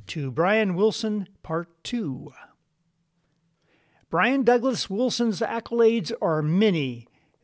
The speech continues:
They include numerous industry awards, inductions into multiple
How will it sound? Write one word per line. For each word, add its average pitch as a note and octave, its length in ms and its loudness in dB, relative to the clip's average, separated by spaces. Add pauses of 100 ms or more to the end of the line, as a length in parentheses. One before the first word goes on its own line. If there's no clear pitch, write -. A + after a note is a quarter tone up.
They F3 160 0
include E3+ 420 -2
numerous A#3 720 2
industry A#3 400 -4
awards, G#3+ 680 4 (360)
inductions F#3 680 -4
into E3+ 240 -4
multiple F#3+ 720 -2